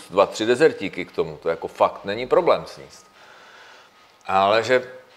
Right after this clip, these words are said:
třeba i v minulosti, když jsem jedl i jako vícekrát denně, a protože jsem jednu dobu jsem přerušil to, ten svůj styl toho, toho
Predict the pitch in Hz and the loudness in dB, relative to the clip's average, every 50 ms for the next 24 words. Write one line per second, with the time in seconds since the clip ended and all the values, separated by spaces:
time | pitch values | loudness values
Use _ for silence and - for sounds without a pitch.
0 | _ - - - 151 156 - 139 117 117 110 110 117 120 113 - - 127 127 113 | _ -12 -6 -2 0 0 0 0 -4 -4 -2 -2 -2 -2 -2 -4 -4 -4 -4 -2
1 | 110 101 - 127 120 113 101 101 107 - 123 117 - - 95 - 104 90 82 82 | -2 -4 -4 -2 -2 -2 0 0 -2 -2 -2 -4 -6 -8 -10 -6 -6 -6 -4 -6
2 | 87 82 - 120 113 - - 127 127 131 131 117 98 95 85 95 90 87 82 71 | -8 -6 -2 -2 -2 -2 0 0 2 2 2 0 -2 -2 -2 -2 -2 -2 -4 -8
3 | 64 67 82 - 147 - _ _ _ _ _ _ _ _ _ _ _ _ _ _ | -10 -12 -14 -16 -20 -20 _ _ _ _ _ _ _ _ _ _ _ _ _ _
4 | _ _ _ _ _ _ _ _ _ _ _ _ _ _ _ _ _ - 98 85 | _ _ _ _ _ _ _ _ _ _ _ _ _ _ _ _ _ -6 -6 -4
5 | 90 95 95 104 107 104 98 95 104 107 107 98 98 110 104 - 113 104 98 92 | -2 -4 -4 -4 -2 -4 -4 -4 -2 0 0 0 0 0 -2 -2 -2 -4 -4 -6
6 | 85 - - - - - - - - - - 85 80 82 82 - - 92 85 82 | -12 -16 -20 -20 -20 -20 -20 -20 -14 -10 -6 -6 -6 -6 -6 -6 -2 0 0 2
7 | 85 98 110 - 98 85 - - 90 85 85 - - 87 92 92 92 90 - - | 2 0 0 -2 -8 -8 -6 -4 -6 -6 -6 -10 -10 -8 -8 -6 -8 -8 -8 -4
8 | - 90 87 87 90 90 - 92 85 92 90 85 - - - - 87 80 87 90 | 0 0 2 2 0 -2 -4 -6 -4 -4 -4 -6 -6 -14 -8 -8 -8 -6 -2 -2
9 | 90 90 90 87 | 0 0 0 -2